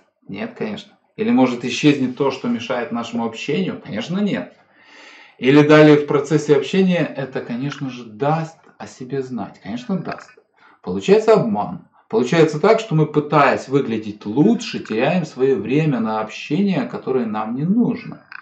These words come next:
И воруем время, энергию, силы у других людей, которые будут потом, возможно, даже очень разочарованы тем, что поверили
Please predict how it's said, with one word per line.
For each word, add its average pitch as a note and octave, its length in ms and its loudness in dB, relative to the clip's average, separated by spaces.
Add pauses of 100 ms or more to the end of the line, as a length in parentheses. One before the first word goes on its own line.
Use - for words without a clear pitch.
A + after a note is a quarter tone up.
(380)
И A#2+ 80 0
воруем D3+ 440 8
время, A#2+ 600 4
энергию, D#3+ 540 0
силы F#3+ 640 -4 (260)
у A2+ 80 -10
других C#3 560 -2
людей, F#2+ 540 -10 (640)
которые B2 380 2
будут B2 340 -2
потом, D3 360 2
возможно, A#2 440 -2
даже A2+ 240 -4
очень F#3 400 2
разочарованы D#3+ 800 -4
тем, D3+ 460 -6 (200)
что - 240 -10
поверили C#3 600 -4